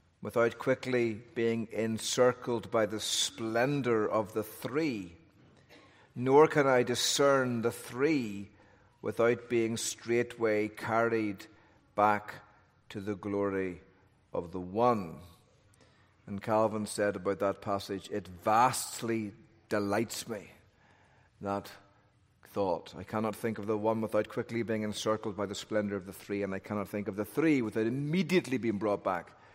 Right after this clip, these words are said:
to the glory of the one. It vastly delights me," Calvin says. And if you remember that this morning, God is one, God is three, and God is three, and God is one. We can never allow the oneness of God to violate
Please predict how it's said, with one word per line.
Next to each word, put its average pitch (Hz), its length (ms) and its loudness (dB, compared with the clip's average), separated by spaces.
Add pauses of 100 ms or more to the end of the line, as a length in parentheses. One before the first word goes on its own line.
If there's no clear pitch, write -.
(280)
to 87 80 -14
the 95 100 -10
glory 98 320 -4
of 87 140 -8
the 90 80 -10
one. 87 320 -8 (440)
It 90 120 -18
vastly 95 680 -2
delights 87 520 -8
me," 90 100 -10
Calvin 90 400 -8
says. 92 200 -8
And 98 80 -6
if 92 100 -12
you 104 60 -2
remember 110 360 2
that 107 420 2
this - 160 -10
morning, 98 380 -6 (340)
God 107 180 -2
is 101 120 -4
one, 110 360 0
God 101 160 0
is 98 100 -8
three, 101 360 -4
and 98 100 -6
God 98 160 0
is 92 100 -10
three, 110 300 -4
and 104 100 -4
God 98 160 -2
is 98 180 -8
one. 104 300 -2
We 101 80 -6
can 104 120 -6
never 107 200 -2
allow 104 200 0
the 104 120 -4
oneness 110 480 -2
of 92 180 -8
God 95 440 -2 (720)
to 104 120 -10
violate 101 720 -2